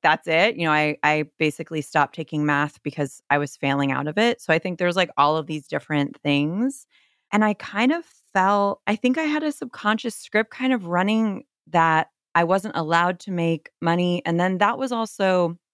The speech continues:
solidified by when I would get better job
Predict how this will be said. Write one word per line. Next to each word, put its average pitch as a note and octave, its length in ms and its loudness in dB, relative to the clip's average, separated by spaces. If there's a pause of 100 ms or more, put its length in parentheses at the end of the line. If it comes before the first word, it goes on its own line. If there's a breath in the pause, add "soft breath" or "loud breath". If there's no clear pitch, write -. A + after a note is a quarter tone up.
(140)
solidified F3 960 0 (380 soft breath)
by F#3+ 160 2
when F#3 140 0
I E3+ 140 0
would B3 560 -2 (120)
get E3 440 0
better E3 460 2
job F#3+ 420 0